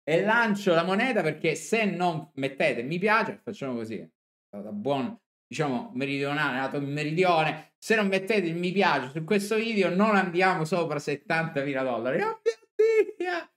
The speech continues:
L'ho detto, ragazzi, ah, vabbè, l'ho detto. Niente, vabbè, la moneta oggi dice che non si sale, ragazzi, quindi, eh, vabbè, comunque, io non lo so se ci devo credere, però ieri e l'altro giorno diceva che si saliva e, insomma, ha avuto ragione. Mo' stavolta ha detto non si sale,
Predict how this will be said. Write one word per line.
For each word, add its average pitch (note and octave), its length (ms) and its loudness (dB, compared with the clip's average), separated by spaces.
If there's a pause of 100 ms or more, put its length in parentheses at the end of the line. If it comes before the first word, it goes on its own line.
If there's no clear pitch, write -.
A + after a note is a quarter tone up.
(180)
L'ho D3 100 -2
detto, C#3+ 500 -2
ragazzi, B2+ 400 0
ah, B2 100 0
vabbè, A#2+ 280 -4
l'ho B2 80 -4
detto. A2+ 280 -6 (380)
Niente, E3+ 360 4
vabbè, D#3 260 4
la C#3+ 80 2
moneta E3+ 440 4
oggi E3 280 -2
dice D3 260 -4
che C#3 80 -4
non D3 220 -6
si C#3 120 -6
sale, G#2+ 320 -4
ragazzi, A2 460 -2
quindi, B2 300 -2
eh, C3+ 200 -4
vabbè, B2+ 340 -4 (140)
comunque, C3 440 -4 (100)
io B2+ 360 -4
non C3+ 140 -4
lo B2+ 100 0
so B2+ 340 -2
se A2 160 -10
ci C3 160 -8
devo C3+ 220 -2
credere, C#3 360 -4 (320)
però B2+ 380 -2
ieri D3 320 0
e - 20 -2
l'altro D3 260 0
giorno E3 220 0
diceva C#3+ 240 0
che C#3 100 0
si C#3+ 100 -6
saliva D#3 500 0
e, D3+ 220 -4
insomma, G#2+ 420 -8
ha B2+ 200 -10
avuto C#3 360 -2
ragione. C3 580 -2
Mo' D#3 160 0
stavolta D#3 400 0
ha - 20 0
detto C3 220 -2
non D#3 160 -2
si E3+ 160 -6
sale, C3+ 440 0